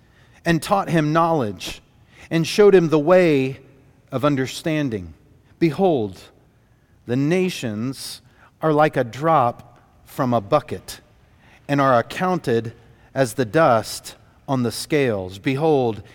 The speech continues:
he takes up the coastlands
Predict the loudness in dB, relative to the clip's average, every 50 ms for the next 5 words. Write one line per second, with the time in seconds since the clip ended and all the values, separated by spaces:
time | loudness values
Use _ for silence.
0 | -20 -20 _ _ _ -8 -4 -2 -2 -2 -2 -4 -8 -6 -4 -2 -2 -2 -4 -6
1 | -6 -2 0 0 0 0 -2 -6 -14 -20 _ -10 -8 -8 -8 -4 -2 -2 -2 -2
2 | -6 -8 -8 -6 -6 -6 -6 -8 -8 -10 -10 -12 -14 -14